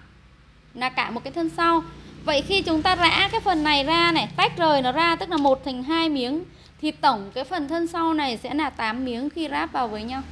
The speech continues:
Các bạn hình dung nhá. Sau khi xong phần thân sau thì chúng ta sẽ lấy phần thân trước.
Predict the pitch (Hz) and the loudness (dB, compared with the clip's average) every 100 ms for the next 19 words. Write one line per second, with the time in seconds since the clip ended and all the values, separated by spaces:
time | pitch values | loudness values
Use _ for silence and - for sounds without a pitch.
0 | - 269 285 262 254 262 269 302 381 - | -10 -6 -4 -4 -4 -2 0 0 0 -4
1 | - - - - - - - - - - | -10 -10 -10 -10 -10 -12 -14 -14 -14 -16
2 | - - - - - - - - - - | -16 -16 -16 -16 -16 -14 -14 -16 -18 -18
3 | - - - - - - - - - - | -18 -20 -20 -20 -18 -18 -18 -16 -16 -16
4 | - - - - - - - 415 415 427 | -16 -14 -16 -14 -14 -10 2 4 4 0
5 | 415 - - 415 415 403 320 320 370 370 | -4 -6 -2 0 0 -2 0 -2 -4 -2
6 | 392 381 381 339 285 254 262 349 339 330 | -2 0 -2 -4 -4 -4 -4 -4 -4 -4
7 | 302 294 254 277 392 302 330 320 359 427 | -2 -2 -2 -2 -2 0 -2 -2 0 -2